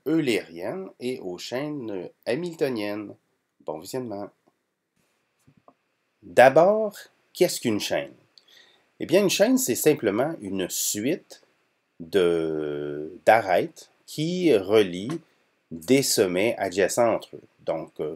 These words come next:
par exemple, euh, je veux prendre cette chaîne-là, donc la chaîne B C D E. Elle relie les, euh, sommets B C, puis C D, puis D E. Donc, je la note comme ceci.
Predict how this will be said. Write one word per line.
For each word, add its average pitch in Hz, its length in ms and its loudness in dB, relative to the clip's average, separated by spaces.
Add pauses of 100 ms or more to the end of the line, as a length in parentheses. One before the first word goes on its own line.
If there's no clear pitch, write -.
par 98 160 6
exemple, 104 600 0 (520)
euh, 85 360 0
je 80 100 -12
veux 80 140 -8
prendre 90 480 -2
cette - 560 0
chaîne-là, 151 540 -4
donc - 200 -10
la 78 140 -4
chaîne 95 340 -4
B 104 220 -4
C 104 180 -4
D 80 240 -6
E. 139 160 -2 (720)
Elle 131 180 8
relie 110 520 2
les, 113 340 4
euh, 98 160 2
sommets 98 440 -2
B 90 220 -4
C, 98 400 -4
puis 101 280 -8
C 98 260 -4
D, 90 420 -6
puis 104 440 -12
D 95 260 -6
E. 76 80 -14 (160)
Donc, 76 180 -16
je 82 120 -6
la 80 160 -4
note 98 260 -2 (480)
comme 127 380 4
ceci. - 480 -6